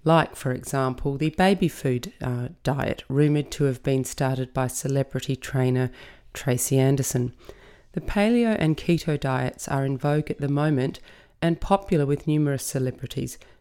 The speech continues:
Therefore, it may be tempting to put them into the fad category. But before we leap to conclusions, let's listen to a scientifically trained expert.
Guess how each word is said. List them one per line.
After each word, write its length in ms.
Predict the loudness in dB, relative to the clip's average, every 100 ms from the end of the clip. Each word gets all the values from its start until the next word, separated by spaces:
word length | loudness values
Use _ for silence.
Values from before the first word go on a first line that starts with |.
| _ -2
Therefore, 720 | 2 2 2 2 4 4 2
it 160 | -2 -2
may 200 | 0 0
be 160 | 0 -4
tempting 540 | 0 0 0 -4 -6
to 80 | -8
put 260 | -4 -4 -2
them 120 | -4
into 220 | -4 -2
the 100 | -6
fad 360 | -2 0 0 -2
category. 640 | 0 2 2 0 0 -2 -8 -20 -20 -20 -20 -2
But 180 | -2 0
before 320 | -2 2 2
we 140 | 4 4
leap 240 | 4 2
to 100 | -4
conclusions, 880 | -4 -4 0 0 2 2 -2 -2 -4
let's 360 | 0 0 -2 -2
listen 500 | 0 0 -2 -2 -4
to 200 | -4 -4
a 80 | -4
scientifically 960 | -2 -2 0 -2 -4 -4 -6 -2 -4
trained 580 | -4 -6 -2 0 0 -4 -6 -2
expert. 800 | 0 0 -8 -4 -4 -4 -14